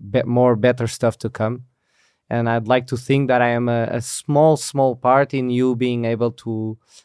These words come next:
to also deliver in that big, i-, if I can be one less worry, when you are in a position to win, if I can be one less thing for you to be worried or angry about, you know, then I'm happy to, I'd like to think that I had a small,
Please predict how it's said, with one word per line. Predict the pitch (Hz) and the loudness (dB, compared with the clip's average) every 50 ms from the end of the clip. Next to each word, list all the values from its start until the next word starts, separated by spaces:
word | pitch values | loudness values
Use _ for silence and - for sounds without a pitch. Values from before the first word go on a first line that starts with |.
| _ _ | _ _
to | - 120 | -2 0
also | 123 120 - 127 | 0 0 -2 -2
deliver | 110 113 110 117 127 123 117 123 113 | -2 0 0 0 0 0 2 2 0
in | 110 107 | 0 0
that | 110 110 - _ - | 0 -2 -4 _ -6
big, | 120 113 - | -8 -6 -4
i-, | 117 110 - | -6 -6 -6
if | 123 123 - - 131 123 - | -6 -8 -8 -8 -4 0 0
I | 143 | 0
can | 135 - 147 131 | 2 2 0 0
be | 123 139 135 | 2 2 2
one | 127 127 143 143 139 135 | 2 4 2 2 2 2
less | 131 131 127 - - | 0 -2 -2 -4 -6
worry, | - 120 127 131 131 135 135 135 131 - _ _ _ _ _ _ _ | -2 0 2 4 4 4 2 0 -4 -8 _ _ _ _ _ _ _
when | 131 139 151 | 0 2 4
you | 160 165 | 6 6
are | 160 156 | 6 6
in | 147 143 135 | 4 2 0
a | 127 | -2
position | 127 131 113 127 131 - - 139 123 | -4 -6 -6 -6 -8 -8 -8 -8 -6
to | 127 | -4
win, | 120 120 127 135 135 | -2 0 0 0 -2
if | 127 123 - | -2 -2 -4
I | 120 117 | -4 -4
can | - 127 120 | -2 -4 -2
be | 113 123 120 | -2 0 0
one | 120 131 135 135 | 0 0 0 0
less | 127 120 113 - | 0 -2 -2 -4
thing | - - 143 131 127 | -6 -4 -4 -4 -4
for | 123 - 127 117 | -4 -2 -2 0
you | 120 123 123 | 0 0 -2
to | - 123 | -2 -4
be | 110 107 113 110 110 110 110 | -4 -2 -2 -2 -2 -4 -4
worried | 101 104 113 127 131 131 131 120 | -2 0 2 4 4 4 4 4
or | 120 110 - | 2 2 2
angry | - 123 123 123 127 135 135 123 | 0 -2 -2 -2 0 0 0 0
about, | 117 104 110 113 127 147 147 - - _ _ _ _ _ _ _ _ _ _ - | 0 0 0 -2 -2 -2 -6 -10 -18 _ _ _ _ _ _ _ _ _ _ -8
you | 107 107 | -6 -4
know, | 101 104 113 123 120 | -2 0 0 0 0
then | 107 104 101 | 0 -2 -2
I'm | 98 98 98 98 | -2 -4 -4 -6
happy | 98 101 95 - 107 98 - - | -6 -6 -8 -8 -10 -12 -12 -10
to, | 98 95 92 90 92 98 - _ _ _ _ _ _ - _ _ - | -10 -8 -8 -8 -10 -12 -16 _ _ _ _ _ _ -20 _ _ -10
I'd | 95 95 | -6 -4
like | 110 113 - | -2 -2 -2
to | - 110 | -4 -6
think | - - 113 107 | -4 -2 -2 -2
that | 101 104 101 | -2 -2 -2
I | 104 | -2
had | 95 104 101 | -4 -4 -4
a | 104 | -6
small, | 101 - - - 123 123 123 127 123 117 110 | -6 -10 -8 -4 0 2 4 4 4 2 0